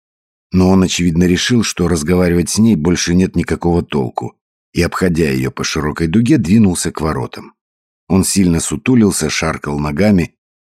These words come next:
и по сгорбленной спине трудно было определить, сколько ему лет, то ли шестьдесят восемь, то ли семьдесят три, то ли четырнадцать. Просто уж так сильно измучен палёной водкой или кокаином, или чем-то в этом роде.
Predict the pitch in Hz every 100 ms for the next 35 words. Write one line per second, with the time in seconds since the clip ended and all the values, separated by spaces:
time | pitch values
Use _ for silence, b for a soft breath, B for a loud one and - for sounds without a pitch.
0 | - 92 92 76 95 82 85 82 82 78
1 | - 82 92 117 - - 104 107 78 80
2 | 82 80 73 76 71 90 98 - - 85
3 | - 82 85 78 60 - 80 78 - 80
4 | 71 76 92 85 117 131 - 65 - _
5 | _ - 95 92 - 92 85 85 95 -
6 | 69 64 - 95 95 120 - - 67 57
7 | - - - _ _ _ - 101 - 113
8 | 101 - 104 - 107 87 82 80 80 92
9 | - 80 78 85 85 82 85 117 123 -
10 | 78 110 - - 95 113 82 78 78 71
11 | 67 64 - 87 90 82 90 87 87 98
12 | 69 69